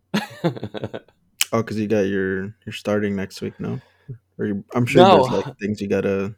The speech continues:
Speaker 2: like, prepare and stuff.
Speaker 1: Well, I, e-, even if I work nights, I don't go to work till Sunday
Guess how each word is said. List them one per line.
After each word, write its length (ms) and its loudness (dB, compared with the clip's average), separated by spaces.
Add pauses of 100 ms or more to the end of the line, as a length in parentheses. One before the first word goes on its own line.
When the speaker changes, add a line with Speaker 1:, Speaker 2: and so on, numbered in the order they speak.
(360)
Speaker 2:
like, 140 -8
prepare 400 -6
and 120 -6
stuff. 280 -10 (100)
Speaker 1:
Well, 500 2
I, 280 -10 (1120)
e-, 180 -2 (140)
even 560 -2
if 180 0
I 120 2
work 300 -2
nights, 360 -2
I 80 2
don't 160 0
go 100 -4
to 60 0
work 240 -4
till 80 -6
Sunday 640 -4